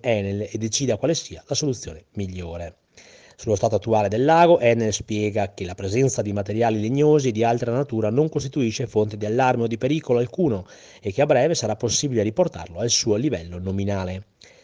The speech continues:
Ma intanto a preoccupare i proprietari delle abitazioni c'è anche un altro aspetto.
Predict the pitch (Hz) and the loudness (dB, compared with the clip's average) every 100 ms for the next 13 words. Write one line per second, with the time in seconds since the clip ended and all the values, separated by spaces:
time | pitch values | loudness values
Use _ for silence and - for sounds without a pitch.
0 | _ - 90 92 135 170 156 123 120 120 | _ -10 -8 -2 2 2 2 0 0 -2
1 | 107 120 104 98 104 120 117 104 101 104 | 2 2 2 -2 -4 0 0 0 -4 -6
2 | 135 131 190 190 - 107 98 110 95 107 | -8 -2 0 0 0 -2 -2 -4 -4 -6
3 | - 85 - - - | -8 -12 -14 -18 -20